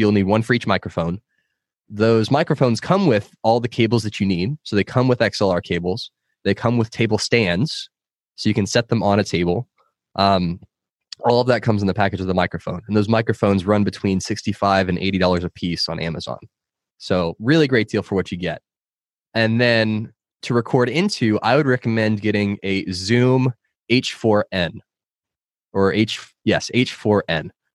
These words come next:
Pro, I believe. And so what that is, it's a field recorder. So it's just a little gray box with a screen on it and all these different ports that you can plug things into. And it has two X L R inputs.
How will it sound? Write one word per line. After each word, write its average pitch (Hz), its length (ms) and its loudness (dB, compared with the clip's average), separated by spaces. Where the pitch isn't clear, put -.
Pro, 80 360 -2
I 92 100 -2
believe. 82 400 -4
And 101 160 -4
so 110 140 2
what 107 160 2
that 139 180 2
is, 120 180 2
it's - 180 -10
a 107 60 -2
field 131 320 0
recorder. 107 520 -2
So 98 240 0
it's 95 160 -2
just - 220 -6
a 104 40 -2
little 123 300 0
gray 127 280 2
box 117 400 -2
with 87 120 -10
a 90 40 -10
screen 123 320 0
on 120 180 2
it 156 180 -2
and 104 180 0
all 123 200 2
these 127 180 2
different 120 360 -2
ports - 400 -2
that 95 100 -6
you 95 100 -8
can 98 160 -2
plug 107 300 -2
things 95 240 -2
into. - 400 -6
And 104 100 -6
it 95 60 -4
has 107 200 -2
two 135 580 2
X - 240 -2
L 117 180 2
R 104 240 2
inputs. - 600 -4